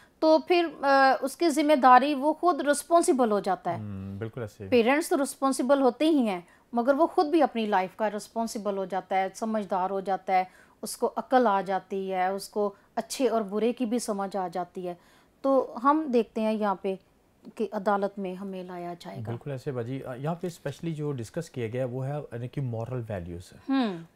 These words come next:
Speaker 2: मॉरल वैल्यूज में, यानी कि हम नौजवान लड़कों को देखते हैं जो तरबियत जिनकी नहीं की जाती
Speaker 1: हम्म।
Speaker 2: या जो अच्छी बातों को एक्सेप्ट नहीं करते, वो क्रिमिनल एक्टिविटीज में चले जाते हैं।
Speaker 1: बिल्कुल।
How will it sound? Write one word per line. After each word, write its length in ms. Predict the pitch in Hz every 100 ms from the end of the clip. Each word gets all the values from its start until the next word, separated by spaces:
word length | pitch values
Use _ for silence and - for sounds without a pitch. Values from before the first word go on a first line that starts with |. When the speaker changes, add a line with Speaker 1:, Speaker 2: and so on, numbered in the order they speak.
| 131
Speaker 2:
मॉरल 360 | 143 170 190
वैल्यूज 480 | 170 127 117 135 143 135
में, 280 | 131 143
यानी 200 | 165 131
कि 100 | 127
हम 180 | 139 113 120
नौजवान 600 | 120 131 131 151 147 131
लड़कों 280 | 120 107 135
को 80 | 135
देखते 300 | 117 107 147
हैं 60 | 139
जो 400 | 139 139 135 - -
तरबियत 380 | 135 120 165 143
जिनकी 260 | 127 123
नहीं 200 | 135 143
की 140 | 143 110
जाती 420 | 98 87 95 92 -
Speaker 1:
हम्म। 280 | 254 196 135
Speaker 2:
या 120 | 147
जो 220 | 139 151
अच्छी 280 | 151 - 165
बातों 260 | 139 127 143
को 120 | 151
एक्सेप्ट 360 | - 160 151
नहीं 100 | 165
करते, 300 | 135 107 -
वो 120 | 123 156
क्रिमिनल 520 | 170 185 190 180 160
एक्टिविटीज 500 | - 127 113 127 113
में 100 | 120
चले 240 | 113 92
जाते 160 | 92 220
हैं। 40 |
Speaker 1:
बिल्कुल। 280 | 247 233